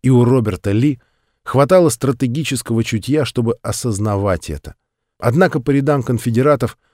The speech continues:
уже пополз шепоток: «Победа близка, всё, что требуется, лишь немного отваги».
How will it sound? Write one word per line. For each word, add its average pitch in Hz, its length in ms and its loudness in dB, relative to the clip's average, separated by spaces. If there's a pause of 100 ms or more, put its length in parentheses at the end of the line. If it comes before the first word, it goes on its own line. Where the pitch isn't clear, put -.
уже 113 220 -2
пополз 127 460 -2
шепоток: - 720 -2 (420)
«Победа 113 380 0
близка, 113 580 -2 (280)
всё, 139 220 -2
что - 180 -4
требуется, 131 680 0 (240)
лишь 143 300 0
немного 117 400 0
отваги». 90 680 -4